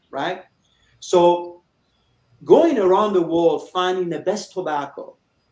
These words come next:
because each year the best tobacco is made different place, depending on the, you know, environment and climate condition and on and on and on, right? It's very difficult and very expensive. An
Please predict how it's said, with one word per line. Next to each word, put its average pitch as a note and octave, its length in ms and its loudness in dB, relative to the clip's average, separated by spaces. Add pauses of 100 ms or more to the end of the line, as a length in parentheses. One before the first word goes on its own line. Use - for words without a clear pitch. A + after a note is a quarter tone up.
(140)
because C#3+ 480 -6
each G#3+ 360 -12
year F#3 300 -4
the C#3 120 -6
best E3+ 240 -6
tobacco E3 420 -6
is C3+ 100 -10
made D3 260 -8
different D3+ 360 -10
place, C#3 240 -8
depending D#3 440 -10
on C#3+ 120 -6
the, C3 180 -6 (340)
you D3+ 180 -2
know, C3 260 -8 (260)
environment D3 800 -2
and A2+ 140 -14
climate E3 440 -8
condition C#3 540 -12
and C3 140 -8
on D3 220 -6
and C3+ 120 -8
on B2+ 160 -12
and B2 140 -14
on, B2 260 -12
right? D3 300 -10 (800)
It's E3+ 160 0
very G#3+ 300 4
difficult C4+ 560 -6
and E3 100 -6
very E3+ 180 -4
expensive. C#3+ 640 -12 (380)
An D3+ 100 -2